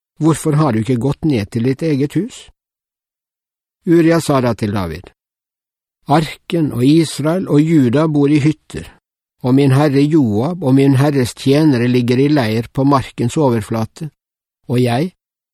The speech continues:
skulle jeg gå inn i mitt eget hus for å spise og drikke og ligge med min hustru? Så sant du lever, og så sant din sjel lever, det gjør jeg ikke.»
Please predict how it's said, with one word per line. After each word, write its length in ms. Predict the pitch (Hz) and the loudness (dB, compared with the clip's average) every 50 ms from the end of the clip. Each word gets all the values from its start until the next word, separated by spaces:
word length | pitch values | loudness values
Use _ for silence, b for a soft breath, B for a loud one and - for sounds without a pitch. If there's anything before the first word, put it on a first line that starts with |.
| _ _ - | _ _ -20
skulle 320 | - - - 147 135 147 | -8 -2 0 2 4 4
jeg 380 | 151 147 110 107 120 131 151 185 | 4 4 2 2 0 -2 -2 -2
gå 140 | 151 143 143 | 0 0 0
inn 320 | 147 - 156 127 110 110 117 | 0 0 0 0 2 2 2
i 60 | 120 | 2
mitt 200 | 127 131 123 - | 2 0 0 -2
eget 420 | 123 139 156 160 131 117 127 - - | -2 0 0 0 0 -2 -4 -4 -2
hus 300 | - 123 135 170 175 - | 0 0 0 0 -2 -4
for 160 | - 131 123 120 | -4 -4 -2 -2
å 80 | 123 | -2
spise 640 | - - - _ - 127 139 160 170 151 - - 131 | -4 -6 -10 _ -2 -2 0 0 -2 -4 -6 -8 -6
og 160 | 117 120 117 113 | -4 -4 -4 -2
drikke 340 | 127 147 139 _ _ - - | -2 -4 -4 _ _ -10 -8
og 160 | - 123 117 | -4 -2 0
ligge 320 | 120 113 127 135 151 151 123 | 0 0 0 -2 -2 -2 0
med 160 | 117 110 110 | 0 0 0
min 160 | 117 120 117 | 0 0 0
hustru? 400 | 120 143 147 - - - 120 - - _ _ _ _ _ _ _ _ _ _ _ _ _ _ _ _ _ | 0 0 -2 -4 -8 -8 -8 -8 -8 _ _ _ _ _ _ _ _ _ _ _ _ _ _ _ _ _
Så 240 | - - - - - | -8 -4 -4 -4 -2
sant 320 | - 160 165 180 175 _ | 0 0 0 0 0 _
du 140 | - 180 170 | 2 2 4
lever, 480 | 185 185 160 123 107 104 131 185 180 _ _ _ - | 4 4 2 2 0 -2 -4 -4 -6 _ _ _ -8
og 80 | 139 113 | -6 -2
så 140 | 147 143 - | -2 -2 0
sant 240 | 156 143 135 - 147 | 0 0 0 0 0
din 80 | 147 | -2
sjel 320 | 156 - - 156 135 131 143 | 0 0 0 0 2 2 2
lever, 320 | 156 147 127 131 180 180 - _ _ _ _ _ | 0 0 0 -2 -4 -6 -8 _ _ _ _ _
det 240 | _ 110 95 107 127 | _ -6 -2 0 2
gjør 240 | 156 165 123 104 104 | 2 2 2 0 0
jeg 240 | 104 117 147 160 147 | -2 0 -2 -2 -4
ikke.» 240 | - - - 92 | -4 -8 -12 -12